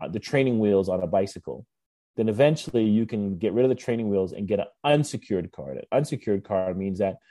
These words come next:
you're not putting your money up. You're really using, in its true, uh, definition, credit, you know, borrowing somebody else's money, the company's money to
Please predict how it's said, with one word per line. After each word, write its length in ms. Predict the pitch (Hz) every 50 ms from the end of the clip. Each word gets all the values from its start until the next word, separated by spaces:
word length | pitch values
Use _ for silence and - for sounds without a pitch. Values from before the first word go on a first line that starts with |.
| _ _ _ _ _ -
you're 100 | 120 120
not 240 | 127 139 139 -
putting 240 | - 143 127 123 120
your 140 | 120 131 139
money 280 | 135 123 113 107 104 98
up. 240 | 92 95 - - _ _ -
You're 260 | 110 110 104 95 92
really 380 | 92 107 120 127 123 120 117 110
using, 460 | 104 104 104 98 101 101 95 98 98
in 160 | - 85 92
its 200 | 95 90 95 -
true, 400 | - - - 117 110 107 107 104 - -
uh, 80 | 87
definition, 760 | 98 87 104 98 95 - 92 90 87 85 - - 85 87 82 _
credit, 440 | - - - 107 95 82 78 - - _ _ _ _ _ _
you 80 | 101
know, 140 | 92 87 85
borrowing 400 | 82 85 104 107 110 110 110 107
somebody 260 | - - 101 98 98
else's 400 | 95 95 92 - - 98 90 87
money, 200 | 92 90 90 87
the 100 | 85 -
company's 420 | - - 113 98 104 95 90 90 90
money 280 | 90 87 87 87 85
to 200 | - - 85 85